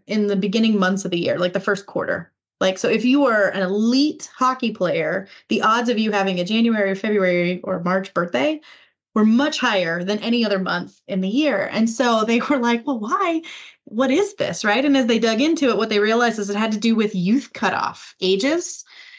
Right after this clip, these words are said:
And so you would end up being the oldest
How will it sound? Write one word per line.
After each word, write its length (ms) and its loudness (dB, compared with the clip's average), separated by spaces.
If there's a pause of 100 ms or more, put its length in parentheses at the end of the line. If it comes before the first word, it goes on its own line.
(200)
And 360 0
so 600 0 (200)
you 280 2
would 180 2
end 280 2
up 300 -2
being 880 0 (380)
the 360 0
oldest 920 0